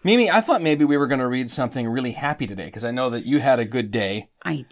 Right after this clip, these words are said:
Speaker 2: I have had a very good day.
Speaker 1: I thought maybe it'd be "This is the day the Lord has made" or something,
Speaker 2: Oh,
Speaker 1: or
Speaker 2: that would have been a good one.
Speaker 1: But then you told me you were just gonna go right to the same, the same thing. We were already in a rut.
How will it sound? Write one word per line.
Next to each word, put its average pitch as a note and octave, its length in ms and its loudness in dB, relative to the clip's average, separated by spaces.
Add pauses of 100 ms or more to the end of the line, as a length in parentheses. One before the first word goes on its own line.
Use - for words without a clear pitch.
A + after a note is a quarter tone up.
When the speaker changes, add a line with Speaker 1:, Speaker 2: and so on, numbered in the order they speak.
(160)
Speaker 2:
I D3 140 0
have F3 420 -2
had D3+ 200 -2
a C#3 100 -8 (140)
very G#3 360 4
good - 280 -12
day. - 320 -10
Speaker 1:
I F3+ 120 4
thought F3 160 4
maybe D3+ 160 6
it'd C#3+ 80 6
be C#3 80 4
"This D3 260 0
is C#3+ 140 0
the C#3+ 80 -2
day C#3+ 280 0
the C3+ 120 0
Lord D3 320 6
has B2+ 120 -2
made" C#3+ 360 2
or C3 80 -4
something, C#3 500 0
Speaker 2:
Oh, G#3+ 140 4
Speaker 1:
or - 20 2
Speaker 2:
that A3 220 0
would A3+ 100 -2
have F3 80 -6
been D#3 180 -2
a D3 40 -8
good A3 240 -8
one. C#3+ 180 -8
Speaker 1:
But D3 160 0
then D#3 160 0
you E3+ 100 2
told E3 240 4
me C#3+ 180 2
you C#3 180 2
were C3+ 120 0
just B2 200 -8
gonna C3 160 0
go B2 120 0
right A#2+ 280 2
to B2+ 100 -8
the A2 100 -8
same, A#2+ 520 -4 (320)
the B2+ 80 -6
same C#3 280 -2
thing. C3 200 -6
We D3+ 80 0
were E3+ 160 6
already F#3+ 280 8
in E3+ 60 4
a D3+ 80 6
rut. B2 300 2